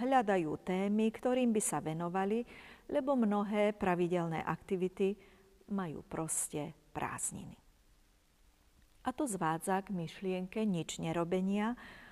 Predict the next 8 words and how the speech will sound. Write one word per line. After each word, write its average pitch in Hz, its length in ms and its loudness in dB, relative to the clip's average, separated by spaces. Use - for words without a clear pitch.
alebo 277 400 4
k - 80 -16
popusteniu 196 720 0
zásad 190 800 0
či - 240 -6
uvoľneniu 180 960 0
našich 160 400 -6
pravidiel. - 640 -8